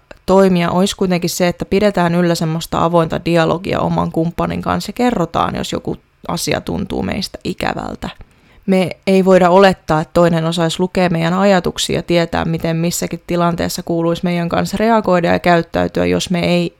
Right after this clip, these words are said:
itse kerrota, mitä meidän päässä liikkuu. Et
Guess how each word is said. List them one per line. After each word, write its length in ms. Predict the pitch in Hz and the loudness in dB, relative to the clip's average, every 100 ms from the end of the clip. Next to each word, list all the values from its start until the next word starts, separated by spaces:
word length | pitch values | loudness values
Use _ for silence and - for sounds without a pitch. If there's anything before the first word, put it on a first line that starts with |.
| _ | _
itse 300 | 190 - 180 - _ | -4 0 -2 -4 _
kerrota, 540 | 170 170 165 - - - | 0 0 0 -4 -6 -8
mitä 200 | - - | -6 -4
meidän 320 | 92 71 85 | -4 -4 -4
päässä 400 | - 78 - - | -2 -2 -2 -4
liikkuu. 680 | 90 - - - - - 196 - _ _ | -2 -2 -4 -10 -14 -10 -10 -14 _ _
Et 260 | 190 - | -2 -2